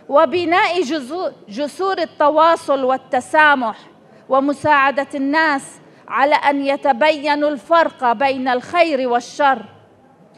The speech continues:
وأن مبدأ العيش المشترك ليس فقط ممكناً، ولكن، ولكنه واجب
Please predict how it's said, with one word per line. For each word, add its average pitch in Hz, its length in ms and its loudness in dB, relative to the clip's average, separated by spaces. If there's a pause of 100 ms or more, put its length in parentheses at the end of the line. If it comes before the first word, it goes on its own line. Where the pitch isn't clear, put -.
(120)
وأن 302 480 0
مبدأ 320 440 2
العيش 320 500 2
المشترك 294 720 -2 (360)
ليس 370 340 2
فقط 349 520 2
ممكناً، 294 760 -2 (340)
ولكن، 320 760 0 (500)
ولكنه 359 640 2
واجب 349 680 4